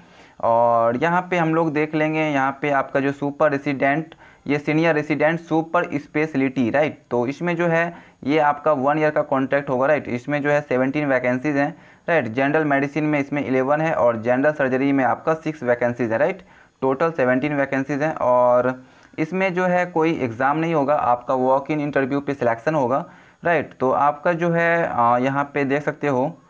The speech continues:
उन्नीस मई, राइट, आ, बीस मई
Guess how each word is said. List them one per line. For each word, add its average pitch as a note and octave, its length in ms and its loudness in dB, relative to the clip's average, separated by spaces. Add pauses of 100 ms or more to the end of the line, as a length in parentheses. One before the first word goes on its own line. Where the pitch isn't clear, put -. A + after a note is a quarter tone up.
(320)
उन्नीस E3+ 440 0
मई, D#3 360 2 (240)
राइट, C#3+ 380 -2
आ, A2+ 260 2 (520)
बीस C#3+ 360 0
मई D#3+ 360 0